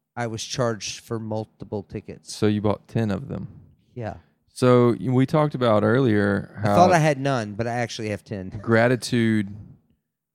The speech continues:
Speaker 2: produces generosity.
Speaker 1: Mm-hmm. Are you asking me for a Star Wars ticket?
Speaker 2: I would love to go. Thank you, Josh.
Speaker 1: Wow.
Speaker 2: I'm looking forward to it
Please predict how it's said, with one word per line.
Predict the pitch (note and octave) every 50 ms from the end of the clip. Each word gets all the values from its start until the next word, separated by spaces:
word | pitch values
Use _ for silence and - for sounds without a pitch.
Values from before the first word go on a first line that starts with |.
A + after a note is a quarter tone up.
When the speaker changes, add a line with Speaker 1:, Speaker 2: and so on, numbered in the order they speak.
| _ _ _ _ _ _ _ _ _ _ _ _ _
Speaker 2:
produces | - - G#2 A2 A2+ G#2+ - - G#2 G2
generosity. | G2+ G#2+ G#2 G2+ G#2 G#2 G#2+ A#2+ B2+ - - E2+ D#2+ D#2 - - - - _ _ _ _ _ _ _ _ _ _ _ _ _ _ _ _ B2+
Speaker 1:
Mm-hmm. | B2 A2 B2 C3+ C3+ D#3+ E3 D3+ _ _ _ _ _ _ _ _ _ _ _ _ _ _ _ _ _ _ _ _ _ _ _ _ _ _ _ _ _ _ _ _ _ _ _ -
Are | B2+ B2+
you | B2+ C3+ B2
asking | A#2 B2 A#2+ - - C3+ B2
me | B2 A#2+
for | A#2 - G#2 F#2+
a | G2
Star | - - G#2 G2 G2+
Wars | A2 A#2+ B2+ -
ticket? | - C3 C3+ - D3+ D3 - -
Speaker 2:
I | C3 C#3 F3
would | F#3 F3 C#3
love | B2+ A#2+ A2+ A2
to | A2+ G#2
go. | G#2+ G#2+ G2+
Thank | - - A2+ A2 - -
you, | F#2+
Josh. | G2 G2+ G#2 G#2 G2+ - - - - - - _ _ _ _ _ _ _ _ _ _ _ _ _ _ _ _ _ _ _ _ _ _ _ _ _ _ _ _ _ _ _ _ _ _ _
Speaker 1:
Wow. | - - F#2+ F#2+ F#2 - A#2+ A#2 A#2 - - _ - _ _ _ _ _ _ _ _ _ _
Speaker 2:
I'm | - A2 A2 A2 G#2+
looking | G#2 - - G2
forward | - - G#2 G2+ G2+ F#2
to | - G2+ G2 F#2+
it | - -